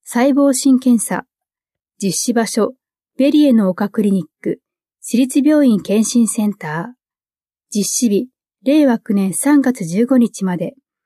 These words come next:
自己負担金、二千百六十円。二十歳代、平成九年四月二日から平成十九年四月一日生まれは無料。なお、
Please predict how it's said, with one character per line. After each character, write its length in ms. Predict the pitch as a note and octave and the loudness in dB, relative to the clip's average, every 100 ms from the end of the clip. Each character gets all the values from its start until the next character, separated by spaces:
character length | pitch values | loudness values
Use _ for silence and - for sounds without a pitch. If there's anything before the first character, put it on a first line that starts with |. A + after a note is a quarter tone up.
| _ _ _ - | _ _ _ -8
自 60 | G3 | -2
己 160 | A#3+ | -2
負 100 | B3 | 0
担 220 | C4+ B3 A#3 | 2 2 2
金、 360 | A3+ G#3 C#4+ _ _ _ | -2 -2 -2 _ _ _
二 100 | G#3+ | -6
千 240 | G3 D#4 D4 | 0 2 4
百 300 | B3+ B3 G3+ | 2 -2 -2
六 260 | F3 - | -2 -4
十 140 | A3 A#3 | -2 0
円。 340 | F#3+ E3 B3 _ _ _ _ _ _ _ | 0 -4 -8 _ _ _ _ _ _ _
二 140 | G3+ | 2
十 160 | B3 C#4 | 2 0
歳 320 | - C#4+ C4+ | 0 0 2
代、 260 | G3+ F#3+ _ _ _ _ | 0 -2 _ _ _ _
平 220 | B3+ C4+ | 0 2
成 200 | C#4+ C#4+ | 2 0
九 120 | C4 | 2
年 200 | C4+ C4+ | 4 4
四 160 | B3+ A#3+ | 2 -2
月 260 | B3+ C4 C4+ | -2 0 -2
二 240 | - - | -2 -6
日 140 | C4 | -4
か 140 | B3+ A#3+ | -2 0
ら 180 | A#3 A3+ _ _ _ | -2 -6 _ _ _
平 140 | B3 | -2
成 240 | C4 C#4+ C4+ | 2 0 2
十 240 | C4 C4+ | 2 0
九 160 | B3+ A3+ | 0 0
年 180 | F#3+ F3+ | 0 -2
四 200 | - A3+ | -2 0
月 180 | C4 - | -2 -4
一 180 | - C4+ | -2 0
日 300 | C#4 C4+ C#4+ | 0 0 2
生 20 | |
ま 140 | C#4 | 4
れ 100 | B3 | 4
は 140 | G3+ E3 | 2 -2
無 160 | D#3 | -4
料。 420 | D#3 F#3 F3+ G#3+ _ _ _ _ _ _ _ _ - | -2 0 0 0 _ _ _ _ _ _ _ _ 0
な 220 | C#4 C4+ | 2 4
お、 160 | G#3+ | 0